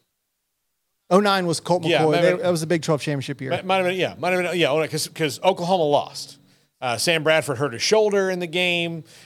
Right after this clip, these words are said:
Speaker 2: Marquise Goodwin made a big, big, big play. Um, Will Muschamp was still a D C.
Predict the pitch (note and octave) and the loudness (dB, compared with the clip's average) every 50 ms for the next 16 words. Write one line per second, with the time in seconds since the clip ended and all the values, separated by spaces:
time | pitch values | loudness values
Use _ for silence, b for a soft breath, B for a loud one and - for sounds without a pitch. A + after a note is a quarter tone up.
0 | B _ A#2+ B2 B2+ - - A2+ G#2 - - G3+ A3+ G#3+ A3 G3+ G3 G3 G3 F#3 | B _ -6 -6 -6 -6 -8 -12 -10 -2 0 0 2 4 2 2 2 2 2 0
1 | F3 D3+ F3 F3+ D#3+ C#3 - - D3 C#3+ C#3+ E3+ E3 C#3+ B2 G#2+ E3 E3 D#3+ C#3+ | 0 0 0 -2 -2 -4 -10 -18 -18 -8 -4 -4 -4 -4 -6 -4 -4 -4 -4 -4
2 | - - D#3+ D#3+ D#3+ D#3+ D#3+ D#3 D#3 D3+ C#3+ C3 b b b b b b b _ | -4 0 2 4 4 4 4 2 0 -2 -6 -10 b b b b b b b _
3 | _ A#2 A2+ G#2+ G2+ G2 F#2+ F#2 F2+ F#2 - - b b b b b b _ _ | _ -14 -12 -12 -10 -12 -12 -14 -16 -18 -20 -20 b b b b b b _ _
4 | _ _ - - _ - - _ C3+ D3 C#3 B2+ D#3 G3 F#3 - - - G3 F#3 | _ _ -20 -20 _ -20 -14 _ -2 -2 0 2 0 0 0 0 -2 -2 -2 -2
5 | E3+ C3+ D#3+ D3 - - D#3 C3+ B2 A#2 A2+ G#2+ - - - G#3 G3+ G3+ G3 F#3+ | -2 -2 -4 -6 -6 -4 -2 -2 -2 -4 -8 -10 -10 -8 -6 -6 -6 -8 -8 -10
6 | F3 D3+ | -12 -16